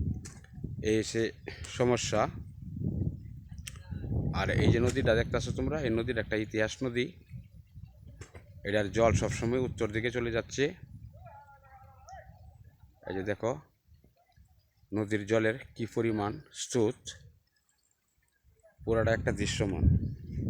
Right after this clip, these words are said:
অনেক লম্বা নদীটা। এই নদীর জল সবসময় উত্তর দিকে চলে যাচ্ছে। এই যে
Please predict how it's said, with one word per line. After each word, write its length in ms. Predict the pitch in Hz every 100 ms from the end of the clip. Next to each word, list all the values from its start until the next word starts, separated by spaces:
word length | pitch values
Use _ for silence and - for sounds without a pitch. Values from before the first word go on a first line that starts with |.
| - - - - - - - - - - - - - - - - - 131
অনেক 220 | 135 139 131
লম্বা 240 | 120 110 104 - 110
নদীটা। 280 | 104 95 104 147 - _ _ - - _ _ _ - _ 104
এই 60 | 117
নদীর 220 | 117 120 107
জল 140 | 120
সবসময় 480 | 113 113 - 120 143 139
উত্তর 180 | - 110
দিকে 120 | 123 143
চলে 140 | 131 101
যাচ্ছে। 280 | 90 - 73 - - _ _ - - - - - - _ _ _ _ - - - -
এই 60 |
যে 40 | 98